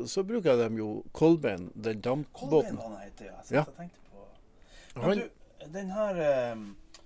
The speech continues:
Speaker 2: det at man har funnet så mye, kan vi snakke om kanskje Nord-Norges, eh, første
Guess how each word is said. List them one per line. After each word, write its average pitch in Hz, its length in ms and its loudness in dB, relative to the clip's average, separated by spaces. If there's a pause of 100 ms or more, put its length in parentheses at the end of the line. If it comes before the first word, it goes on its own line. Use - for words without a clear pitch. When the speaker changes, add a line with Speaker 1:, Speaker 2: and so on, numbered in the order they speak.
(380)
Speaker 2:
det 165 100 2
at 160 160 4
man 139 140 -2
har 120 100 -8
funnet 143 540 -6
så 113 240 0 (280)
mye, 110 640 -2 (680)
kan 170 220 4
vi 202 140 8 (1080)
snakke - 520 -2
om 113 160 2
kanskje 113 600 0
Nord-Norges, 117 840 2
eh, 110 920 0
første 131 560 2